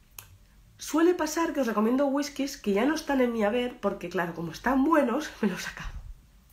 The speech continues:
Y ya sabéis que en esta casa no se compra mucho whisky, hay un presupuesto limitado, porque si no, saldría yo y solo quedarían las botellas. Eh, vivo en Barcelona, entonces, claro, eh, no sé si lo sabéis, pero en Barcelona el alquiler está un poco caro.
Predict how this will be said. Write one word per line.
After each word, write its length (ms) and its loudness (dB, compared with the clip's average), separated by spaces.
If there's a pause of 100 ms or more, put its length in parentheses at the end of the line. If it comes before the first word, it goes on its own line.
(380)
Y 120 2
ya 100 4
sabéis 240 4
que 100 -8
en 60 -2
esta 220 -4
casa 400 0 (440)
no 220 2
se 160 -4
compra 340 2
mucho 320 0
whisky, 280 -4
hay 80 2
un 80 0
presupuesto 540 -2
limitado, 640 -2
porque 380 -2
si 180 -4
no, 260 2 (680)
saldría 480 2
yo 420 0 (480)
y 300 -2
solo 220 -2
quedarían 340 -2
las 120 -8
botellas. 420 -12 (180)
Eh, 320 -20 (240)
vivo 220 0
en 60 -2
Barcelona, 400 -6
entonces, 320 -10
claro, 360 -10
eh, 360 -12 (260)
no 80 -2
sé 100 -4
si 60 -4
lo 80 -2
sabéis, 220 -4
pero 100 -4
en 60 -4
Barcelona 360 -4
el 60 0
alquiler 340 -4
está 160 -8
un 60 -10
poco 240 -8
caro. 200 -20